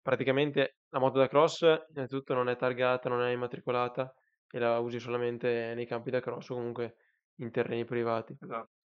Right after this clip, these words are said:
Speaker 2: Diciamo,
Speaker 1: Mentre
Speaker 2: scusami Mirko, diciamolo per chi comunque vuole risparmiare: la moto da cross è un ottimo mezzo per girare anche in città.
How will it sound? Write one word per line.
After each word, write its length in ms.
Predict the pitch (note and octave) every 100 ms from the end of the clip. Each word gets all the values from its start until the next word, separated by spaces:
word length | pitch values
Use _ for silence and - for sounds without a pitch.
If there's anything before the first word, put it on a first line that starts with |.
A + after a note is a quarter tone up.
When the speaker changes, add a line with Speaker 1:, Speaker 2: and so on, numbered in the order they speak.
| _ _ _
Speaker 2:
Diciamo, 460 | - B2 C#3 C#3 C#3
Speaker 1:
Mentre 400 | C#3+ C3+ C3 C#3 -
Speaker 2:
scusami 340 | B2+ A#2+ B2
Mirko, 300 | B2 B2+ -
diciamolo 600 | A#2 A#2 C3+ B2+ B2+ B2+
per 180 | - G2+
chi 320 | - A#2+ A2+
comunque 380 | A2+ A#2 B2 A2+
vuole 160 | A2+ A#2
risparmiare: 680 | A#2 C3 B2 A#2+ A#2+ C3 B2+
la 100 | C3
moto 280 | A#2+ A#2+ B2
da 100 | A#2
cross 300 | - A#2+ -
è 40 |
un 80 | A#2
ottimo 280 | G2+ A#2+ A#2
mezzo 320 | A2+ A#2+ E3
per 140 | -
girare 360 | A2+ A#2+ A2+ A2+
anche 180 | A#2 B2
in 60 |
città. 480 | B2 D3 - A2+ A2